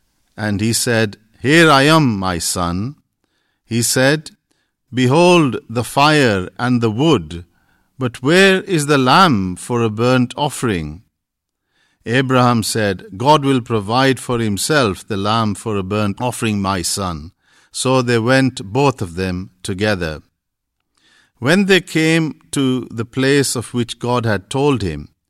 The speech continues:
Abraham built the altar there and laid the wood in order and bound Isaac his son and laid him on the altar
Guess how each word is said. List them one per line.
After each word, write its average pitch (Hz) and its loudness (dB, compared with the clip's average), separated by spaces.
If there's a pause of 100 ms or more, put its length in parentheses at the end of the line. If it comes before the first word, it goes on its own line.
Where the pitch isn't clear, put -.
(380)
Abraham 151 2
built 160 0
the 143 -2
altar 120 -2
there 95 -2
and 101 -4
laid 127 0
the 117 -2
wood 117 -2
in 110 -4
order 113 -4
and 95 -6
bound 120 2
Isaac 95 -4
his 92 -6
son 95 -4
and 95 -8
laid 110 -2
him 90 -4
on 90 -8
the 87 -8
altar 87 -6